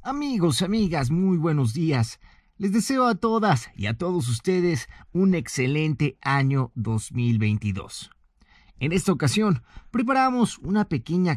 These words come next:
cápsula del trabajo legislativo de la senadora por el estado de Tlaxcala, Ana Lilia Rivera Rivera, referente al foro titulado Derechos Humanos al Agua y Saneamiento y los Derechos Interdependientes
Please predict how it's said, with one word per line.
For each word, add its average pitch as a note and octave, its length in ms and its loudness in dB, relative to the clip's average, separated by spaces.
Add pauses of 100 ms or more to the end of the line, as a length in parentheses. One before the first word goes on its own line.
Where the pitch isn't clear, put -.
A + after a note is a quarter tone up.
cápsula B2+ 560 2
del C#3+ 180 -2
trabajo A#2+ 460 0
legislativo B2+ 800 0 (260)
de A#3 140 0
la A#3 80 2
senadora A3+ 540 2
por D3+ 180 -2
el G3 100 0
estado F3 400 0
de F3+ 140 2
Tlaxcala, D#3 960 0
Ana G3 260 0
Lilia F#3 400 4
Rivera C3+ 480 2
Rivera, C3+ 560 2 (300)
referente A#3+ 680 4
al D#3 140 6
foro F3 300 4
titulado D3+ 680 4
Derechos D3+ 480 0
Humanos D3+ 560 2 (220)
al D#3+ 160 4
Agua F3 420 2 (220)
y F#3 100 -2
Saneamiento G#3+ 960 4
y G#2+ 120 -4
los D#3 180 0
Derechos D3+ 680 0
Interdependientes E3 1160 0